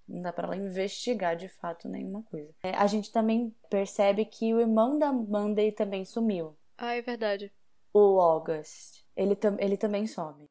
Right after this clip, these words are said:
Speaker 1: E aí, antes, quando o plot tava levando a gente a meio que entender que a Amanda podia ter fugido, né? Porque a gente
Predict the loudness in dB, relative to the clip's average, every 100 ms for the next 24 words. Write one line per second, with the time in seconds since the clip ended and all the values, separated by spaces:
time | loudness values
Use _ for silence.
0 | -6 0 2 2 2 0 -2 -6 _ -20
1 | _ 4 4 2 -2 -2 -2 -6 -20 -20
2 | -12 0 2 4 2 2 2 2 0 -6
3 | -6 0 0 0 -4 -4 -2 -2 -2 -6
4 | -6 -6 -8 -8 -6 -8 -10 -12 -12 -8
5 | -6 -8 -6 -4 -2 -2 -6 -8 -8 -6
6 | -4 -8 _ -8 -6 -2 -2 -4 -6 -6
7 | -6 -8 -10 -20 -12 2 4 6 2 0
8 | -2 -2 -10 -4 -2 -2 2 2 4 0
9 | -2 -6 -6 -4 -4 -4 -12 -14 -18 -12
10 | -6 -6 -6 -10 -6 -4 0 0 -2 -6
11 | _ -8 -6 -6 -8 -10 -14 -12 -12